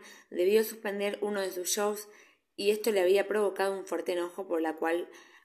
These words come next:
arremetió en Twitter contra sus seguidores. La repercusión de sus palabras fue tal que debió borrar todo su contenido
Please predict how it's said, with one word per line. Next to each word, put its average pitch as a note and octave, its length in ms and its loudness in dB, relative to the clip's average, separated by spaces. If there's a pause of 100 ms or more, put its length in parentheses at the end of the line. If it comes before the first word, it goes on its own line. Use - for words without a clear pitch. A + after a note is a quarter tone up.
arremetió E3+ 480 0
en F#3+ 160 -2
Twitter G#3 360 0
contra E3+ 260 -2
sus D#3+ 160 -10
seguidores. D3 600 -2 (720)
La - 80 -6
repercusión D3+ 760 -2 (240)
de - 100 -6
sus - 140 -10
palabras E3 540 0
fue G#3+ 160 -4
tal G#3+ 280 2 (300)
que A3 120 2
debió A#3 280 4
borrar G#3+ 380 0
todo B3+ 200 6
su G#3 200 -4
contenido F#3+ 760 0